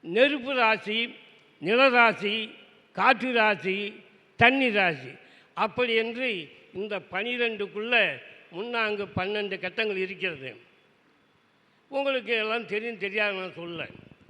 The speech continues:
ஆனால் நெருப்பு ராசி, நெருப்பு ராசி என்று சொல்லுகிறோமே, அந்த நெருப்பு மூன்று வகைப்படும் என்று சொன்னேன். ஏன்னா, ஏதோ நெருப்பு, மேச நெருப்பு, ஆ,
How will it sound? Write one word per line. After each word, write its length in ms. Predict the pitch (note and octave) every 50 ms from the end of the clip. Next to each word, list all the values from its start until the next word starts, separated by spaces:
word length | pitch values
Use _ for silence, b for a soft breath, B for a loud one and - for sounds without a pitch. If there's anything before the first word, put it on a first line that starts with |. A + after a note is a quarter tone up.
| - b b b b b b -
ஆனால் 580 | F#3 G3 A3 G#3+ G3+ F#3+ F3+ D#3+ E3+ G3+ A3 G#3+ G#3+ F#3 E3 - _ _ _ _ _ _ _ _ - - - _ _ - D3
நெருப்பு 380 | F#3+ B3 C#4+ C#4+ C#4+ A#3+ D4 D4+
ராசி, 360 | C#4+ C#4 C4+ C4 C4 C4 C#4 C#4+ B3 A#3
நெருப்பு 300 | A3+ A#3 A#3+ A3 A3+ C4+
ராசி 300 | C4 B3 A#3+ A#3 F#3+ G#3+
என்று 220 | A3+ A3 A3 G#3 G#3 E3 F3
சொல்லுகிறோமே, 600 | F#3+ G3 A3+ F#3 G3 F#3+ F#3 F3 E3+ E3 E3+ G3+ G#3+ G#3 F#3+ D#3+ C#3 - b b b b b b b -
அந்த 220 | F3+ A3+ A3+ G#3+ A3+
நெருப்பு 480 | G#3 G#3 B3+ D4+ D4+ D#4 C#4+ A3+ C4+ D4 C4+ B3 B3
மூன்று 280 | C#4+ E4+ E4 C#4 D4 D#4
வகைப்படும் 600 | D4 C#4 C4+ C#4+ C#4+ G3 G#3 A#3+ A#3 A#3+ A#3+ A#3 A3
என்று 180 | G#3+ G3 G3+ F3
சொன்னேன். 380 | F3 F#3 E3 E3 D#3 C3 F#2+ A#2 - _ - - _ _ _ _ - - _ _ _ - - _ _ _ _ - - _ _ _ _ - _ _ _ _ _ _ _ _ _ _ _ _ _ _ _ _ _ _ _ _ _ _ _ _ _ _ _ -
ஏன்னா, 160 | C4+ C#4+ D4 C4 A3+
ஏதோ 120 | A#3+ D#4 E4+ D#4+ C4+ A#3+
நெருப்பு, 280 | C4 C4+ C#4+ - - - _ _ _ _ _ _ -
மேச 400 | - D#3 G#3 A#3 A#3+ A3 G3+ B3 A3+ A3+
நெருப்பு, 380 | A#3+ A#3+ B3 A3 G3+ C4 D4 D4 D4+ D4+ D4 - - - - _ _ _ _ _ _ _ _ _
ஆ, 160 | - - A3